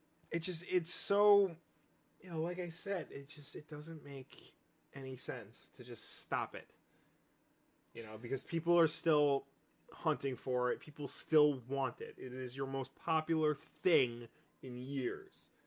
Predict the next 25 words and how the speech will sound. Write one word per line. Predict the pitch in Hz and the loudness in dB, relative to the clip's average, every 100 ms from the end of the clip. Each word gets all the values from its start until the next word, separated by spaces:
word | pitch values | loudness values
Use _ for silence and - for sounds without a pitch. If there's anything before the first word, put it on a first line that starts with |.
| _ - | _ -14
And | 113 113 | -12 -10
you | 117 | -6
just, | 123 120 - 160 | -4 -4 -6 -10
and | 131 | -8
you're | 123 | -8
telling | - - 135 131 123 | -8 -6 -4 -4 -2
them | 120 113 - | -4 -4 -10
no. | 117 113 110 85 - - - _ _ _ _ _ _ _ - | -12 -6 -6 -6 -14 -20 -20 _ _ _ _ _ _ _ -2
Like, | 147 | 0
imagine | 165 160 185 214 226 214 175 - - - | 2 4 6 6 6 2 -2 -12 -8 4
if, | 180 165 - _ _ _ _ _ _ _ - | 4 4 -4 _ _ _ _ _ _ _ -4
you | 175 | 2
know, | 151 135 _ _ _ _ _ _ _ _ _ _ _ | 2 0 _ _ _ _ _ _ _ _ _ _ _
McDonald's | 170 151 160 160 156 135 | -2 6 8 8 6 6
all | 139 139 | 6 6
of | 131 | 4
a | |
sudden | - 143 135 127 | 2 0 0 -2
said, | 139 131 | 0 0
"We're | 131 | 0
not | 131 135 127 - | 2 2 2 -2
gonna | 131 | -8
sell | 123 - 123 117 117 110 - _ _ - | -8 -6 -2 0 0 -2 -8 _ _ -10
McNuggets | 120 - 123 127 110 110 - | -8 -6 0 0 0 -4 -8
anymore." | 101 98 92 | -10 -12 -16